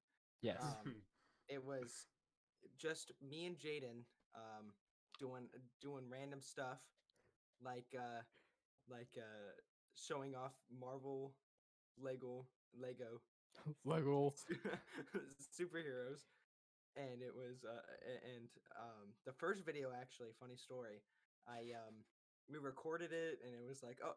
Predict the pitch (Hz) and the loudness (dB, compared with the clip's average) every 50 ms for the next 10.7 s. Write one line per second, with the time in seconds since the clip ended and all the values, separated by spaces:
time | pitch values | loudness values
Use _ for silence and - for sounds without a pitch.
0 | - 98 117 147 143 143 139 135 131 123 123 120 - - 180 180 175 165 170 165 | -2 -4 -6 -6 -4 -4 -4 -4 -4 -4 -6 -6 -2 0 2 2 4 2 2 2
1 | - 190 170 - - 165 160 160 160 160 160 - - 156 143 135 123 - - 165 | 2 0 -2 2 2 4 4 6 4 2 -2 -8 -14 -16 -14 -12 -8 -4 -4 -4
2 | - - 170 160 165 - - - - - - - - - 156 156 156 156 160 160 | -2 -2 -4 -4 -4 -6 -10 -16 -14 -14 -16 -18 -14 -6 -4 -4 -2 -2 -4 -4
3 | 160 156 165 151 - _ _ _ _ - - 180 160 - 175 170 165 165 156 - | -6 -6 -8 -8 -10 _ _ _ _ -2 -2 -2 0 2 0 0 2 0 0 2
4 | - 160 156 156 - - _ _ _ _ _ _ _ _ _ _ _ _ _ - | 2 2 2 2 -4 -16 _ _ _ _ _ _ _ _ _ _ _ _ _ 0
5 | 135 139 135 120 113 113 110 117 - - 139 156 156 156 143 131 120 113 110 - | 2 2 2 2 -2 -6 -10 -12 -14 -8 -4 -2 -2 -2 -2 -4 -6 -8 -10 -12
6 | - _ _ _ _ _ - - 120 117 113 110 147 143 - - - _ _ _ | -16 _ _ _ _ _ -10 -8 -8 -8 -4 -4 -4 -4 -4 -10 -20 _ _ _
7 | - - 139 143 139 123 - _ _ _ _ _ - 135 143 147 147 143 - - | -20 -18 -12 -10 -10 -10 -10 _ _ _ _ _ 0 2 2 2 2 -2 2 2
8 | 175 175 175 - - 127 131 156 160 185 196 190 - - 147 131 127 131 - - | 4 4 4 2 2 0 -4 2 4 4 4 4 0 -6 -4 -2 -2 -2 0 -2
9 | 131 113 - 135 143 147 - - 180 180 190 190 190 - - _ - - 127 127 | -2 -4 -2 -6 -6 -6 -2 0 2 4 4 2 0 -4 -12 _ -10 -6 -6 -4
10 | 123 120 120 123 123 131 123 123 123 123 135 147 147 | -4 -4 -6 -6 -4 -4 -4 -2 -2 -2 -2 -2 -2